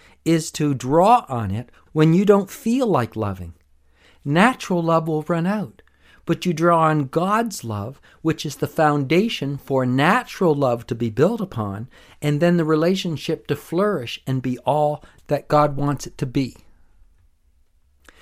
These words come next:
So, as this verse says, love never gives up.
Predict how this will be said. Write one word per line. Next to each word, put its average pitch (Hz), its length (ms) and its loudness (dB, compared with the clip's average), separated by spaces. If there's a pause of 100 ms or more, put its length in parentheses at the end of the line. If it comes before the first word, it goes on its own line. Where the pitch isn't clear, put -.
(220)
So, 165 440 2
as 151 220 -2
this 170 200 2
verse 170 280 2
says, 113 460 -6 (580)
love 147 540 2 (160)
never 120 640 -2 (420)
gives 104 360 -2
up. 95 300 -8